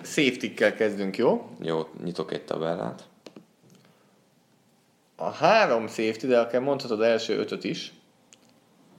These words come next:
Speaker 1: Most ezt kicsit magyarázni kell, te addig gondolkozz, run stop percentage-et fogok kérdezni, azaz az, hogy futójátékoknál hány százalékban csinál úgy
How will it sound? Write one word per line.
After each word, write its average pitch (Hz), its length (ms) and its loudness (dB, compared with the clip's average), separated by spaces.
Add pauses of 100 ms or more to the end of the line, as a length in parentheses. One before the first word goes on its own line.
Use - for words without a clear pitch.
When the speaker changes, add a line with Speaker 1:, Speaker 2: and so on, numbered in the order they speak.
(680)
Speaker 1:
Most 107 220 -4
ezt - 140 -6
kicsit 127 240 -6
magyarázni 107 360 4
kell, 107 200 2
te - 200 -6 (420)
addig 104 240 0
gondolkozz, 110 560 0 (120)
run 110 200 4
stop - 300 -6
percentage-et 98 640 -4
fogok 101 260 -4
kérdezni, 156 680 0
azaz 120 240 0
az, 135 260 4 (360)
hogy 104 100 -4
futójátékoknál 123 960 4
hány 170 280 2
százalékban 110 800 2
csinál 113 440 2
úgy 151 200 0